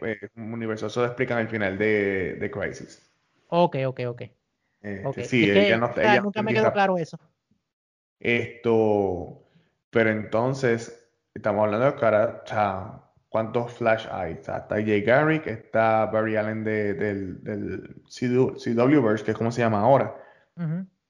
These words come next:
Speaker 1: Y está el, el, el, el Flash de ahora de Ezra Miller, que lo último que se supo es que el, que, que el actor que hizo de Henry Allen renunció.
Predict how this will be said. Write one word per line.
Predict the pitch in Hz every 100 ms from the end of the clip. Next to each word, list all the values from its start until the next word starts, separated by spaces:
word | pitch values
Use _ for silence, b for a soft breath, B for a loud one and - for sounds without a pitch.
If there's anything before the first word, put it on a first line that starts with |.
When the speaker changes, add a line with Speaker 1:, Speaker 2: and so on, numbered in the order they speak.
| _ -
Speaker 1:
Y | 107
está | 104 110
el, | 113
el, | 117 110 107 104
el, | 110 101 101
el | 107 107
Flash | 107 110 107
de | 101
ahora | 104 104 101
de | 101
Ezra | 101 101
Miller, | 113 165 113 - B B B B -
que | 131 123 120 110 - 113
lo | 107
último | 101 101 139 165
que | 175
se | 151
supo | 151 160
es | 170
que | 156
el, | 139 139
que, | 113 107 - - _
que | 107
el | 104 -
actor | 113 107 - 107
que | 139 151
hizo | 165
de | 156
Henry | 151 131 113 104
Allen | 98 117 180 175 117
renunció. | 120 110 101 - 104 113 135 -